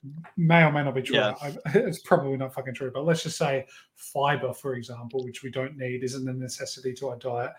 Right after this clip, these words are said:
Speaker 1: There's people that are living just fine without any fiber. Um, let's just say it's like popcorn. When you cook a popcorn, the kernel's this fucking small, and then it triples in size to, you know, popcorn.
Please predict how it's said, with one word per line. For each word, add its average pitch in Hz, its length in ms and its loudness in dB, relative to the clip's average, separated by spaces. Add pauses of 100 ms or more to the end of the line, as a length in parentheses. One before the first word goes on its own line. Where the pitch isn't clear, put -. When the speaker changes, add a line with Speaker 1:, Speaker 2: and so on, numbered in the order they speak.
(200)
Speaker 1:
There's 135 120 -8
people 131 280 -4
that 131 100 2
are 127 80 0
living 127 320 -2
just 123 220 -8
fine 127 280 -6
without 123 320 -6
any 123 120 -12
fiber. 120 380 -6 (560)
Um, 139 500 2 (720)
let's 160 220 8
just 175 120 4
say 170 160 10
it's - 120 4
like - 140 2
popcorn. 160 340 4
When 131 120 -2
you 123 120 -2
cook 160 200 0
a 147 60 0
popcorn, 151 380 2
the 127 80 -4
kernel's 165 440 8
this 147 220 2
fucking 139 280 0
small, 131 500 0 (240)
and 147 120 2
then 139 100 4
it 135 120 -2
triples 165 360 4
in 135 80 -2
size 143 420 4
to, 135 180 -6 (300)
you 139 120 -4
know, 123 140 -6 (320)
popcorn. 143 560 0